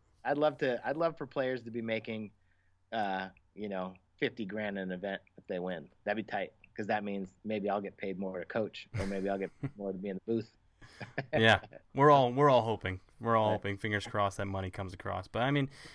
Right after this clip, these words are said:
Speaker 2: we're,
Speaker 1: Money to
Speaker 2: we're
Speaker 1: get
Speaker 2: still
Speaker 1: there,
Speaker 2: playing it
Speaker 1: though.
Speaker 2: right now. For
Speaker 1: For that money to get there,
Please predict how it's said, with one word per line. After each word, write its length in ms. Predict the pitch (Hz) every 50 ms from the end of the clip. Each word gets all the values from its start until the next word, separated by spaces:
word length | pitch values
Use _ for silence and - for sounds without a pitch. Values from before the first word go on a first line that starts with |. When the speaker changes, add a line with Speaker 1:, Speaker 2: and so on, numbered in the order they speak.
| - - -
Speaker 2:
we're, 140 | 139 151 160
Speaker 1:
Money 100 | 190 170
to 100 | 151 147
Speaker 2:
we're 80 | 160 -
Speaker 1:
get 60 | 202
Speaker 2:
still 140 | 202 170 147
Speaker 1:
there, 100 | 143 143
Speaker 2:
playing 140 | 131 123 110
it 20 |
Speaker 1:
though. 60 | 101
Speaker 2:
right 120 | 107 104 101
now. 260 | 104 101 98 98 95 - - - - - - _
For 260 | - 113 110 104 104 _ -
Speaker 1:
For 80 | - 180
that 140 | 180 175 - -
money 160 | - 190 202 185
to 80 | 151
get 240 | 131 113 151 156 -
there, 280 | 202 208 208 208 233